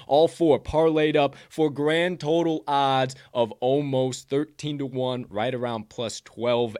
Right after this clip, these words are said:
eighty. Get that bad boy hammered in, and let's start this week off getting a huge plus money parlay,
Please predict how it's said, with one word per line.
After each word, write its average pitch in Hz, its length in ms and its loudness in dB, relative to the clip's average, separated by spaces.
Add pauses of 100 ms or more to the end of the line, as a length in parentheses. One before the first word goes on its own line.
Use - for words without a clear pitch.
(140)
eighty. 117 440 -2 (300)
Get 107 200 -4
that 120 200 -4
bad 110 240 -2
boy 110 180 0
hammered 107 380 -4
in, 95 220 -4 (180)
and 98 140 -8
let's 95 200 -4
start 120 400 0
this 117 220 -2
week 113 260 -4
off 107 240 0
getting 110 260 -4
a 107 120 4
huge 156 680 0 (180)
plus 135 320 0
money 135 260 -2
parlay, 117 500 0